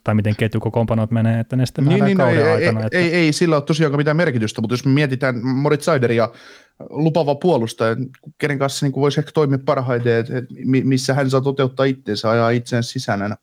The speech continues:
Speaker 2: N H L parhaalla mahdollisella tavalla,
Speaker 1: Mm.
Speaker 2: niin, niin tota, keskustelu niinku lähinnä sitä, että ei, ei muuten.
Speaker 1: Ja, niin, no siis, no miksei se voi olla se Mark Stahl, että onko se sitten Led-, Ledi niinku liian kiekollinen siihen ja mitä rooli se pelaa, että haluatko ne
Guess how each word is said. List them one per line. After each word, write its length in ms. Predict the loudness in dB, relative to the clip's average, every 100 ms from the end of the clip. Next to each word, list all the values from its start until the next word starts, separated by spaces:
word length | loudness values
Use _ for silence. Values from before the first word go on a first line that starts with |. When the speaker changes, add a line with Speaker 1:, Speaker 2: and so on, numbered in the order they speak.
| -4
Speaker 2:
N 40 | -2
H 40 |
L 180 | -2 -2
parhaalla 260 | -4 -4 -4
mahdollisella 360 | -4 -4 -6 -4
tavalla, 300 | -2 0 4 4
Speaker 1:
Mm. 60 |
Speaker 2:
niin, 140 | 4 0 -14 -20 -20 -10
niin 140 | -10
tota, 320 | -10 -8 -8 -8 -10 -4
keskustelu 420 | -4 -2 0 0
niinku 260 | 0 -4 -2
lähinnä 240 | 0 0
sitä, 280 | -2 -4 -6
että 240 | -8 -12 -12
ei, 160 | -12 -16 _ _ -8
ei 120 | -2
muuten. 300 | 0 0 -2 -12 _ -6
Speaker 1:
Ja, 140 | -2 0
niin, 200 | 2 2
no 80 | 2
siis, 280 | 0 -2 -6 -10 -2
no 80 | 0
miksei 260 | 0 2
se 100 | 2
voi 140 | 4 2
olla 100 | 2
se 100 | 2
Mark 220 | 2 0
Stahl, 240 | 0 2
että 180 | 2 2
onko 100 | 0
se 120 | 0
sitten 180 | -2 0
Led-, 180 | 0 0
Ledi 280 | 0 2 4
niinku 220 | 2 2
liian 160 | 2 2
kiekollinen 540 | 2 0 2 2 0
siihen 300 | 2 0 2
ja 180 | 0 0 -4 -20 -20 -20 -20 -20 -20 -20 -8
mitä 240 | -4 0
rooli 420 | 2 4 4 2
se 100 | 2
pelaa, 340 | 2 2 2 2
että 160 | 0
haluatko 280 | 0 0
ne 60 | 0